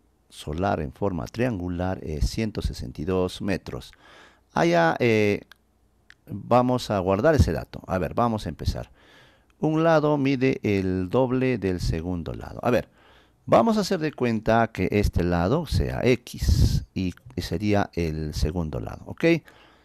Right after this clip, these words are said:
Vamos a hacer de cuenta que esto sería el segundo lado. Muy bien.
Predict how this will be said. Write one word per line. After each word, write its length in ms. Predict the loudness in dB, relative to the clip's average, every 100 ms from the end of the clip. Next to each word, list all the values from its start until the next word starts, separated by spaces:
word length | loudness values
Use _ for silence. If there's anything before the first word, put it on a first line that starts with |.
| _ _ -4
Vamos 280 | 0 0 -2
a 40 |
hacer 200 | 0 0
de 100 | 0
cuenta 460 | 0 0 2 0 0
que 200 | -4 -4
esto 220 | -4 -4
sería 520 | -4 -2 0 0 -2
el 500 | -4 -4 -4 -6 -8
segundo 520 | -4 -2 -2 -6 -6 -8
lado. 280 | -8 -16 -20 _ _ _ _ _ _ _ _ _ _ _
Muy 200 | -2 0
bien. 180 | 0